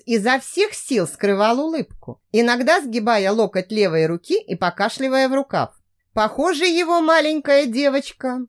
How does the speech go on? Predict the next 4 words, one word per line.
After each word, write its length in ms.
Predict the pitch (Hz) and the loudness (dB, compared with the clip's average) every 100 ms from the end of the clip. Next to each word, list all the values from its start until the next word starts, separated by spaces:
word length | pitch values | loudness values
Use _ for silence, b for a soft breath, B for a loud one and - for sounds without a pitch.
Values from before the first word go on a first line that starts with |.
| - | -6
наконец-то 840 | 185 208 240 226 247 285 - - | -4 0 2 2 2 0 -4 -2
наигралась 760 | 285 294 320 226 208 208 214 - | 2 2 0 2 2 2 -2 -6
в 80 | 190 | -2
воительницу 1000 | 220 214 170 - 147 139 139 - - | 0 0 -4 -8 -8 -8 -10 -18 -20